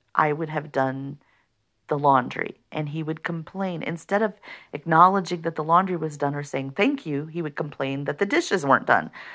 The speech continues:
So the next day he would come home from work, and I would have the laundry done and the dishes cleaned.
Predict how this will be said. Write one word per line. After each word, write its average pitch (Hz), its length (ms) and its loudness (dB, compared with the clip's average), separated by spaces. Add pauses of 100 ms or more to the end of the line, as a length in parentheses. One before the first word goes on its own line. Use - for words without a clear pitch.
So - 160 -8
the 175 60 4
next 233 260 4
day 175 140 4
he 175 100 -2
would 160 120 -4
come 160 120 -6
home 151 160 -4
from 143 160 -6
work, 139 260 0
and 160 80 0
I 143 80 6
would 156 80 0
have 156 140 -2
the 143 80 0
laundry 156 400 6
done 165 240 4
and 190 140 -2
the 233 60 2
dishes 339 420 2
cleaned. 127 420 -6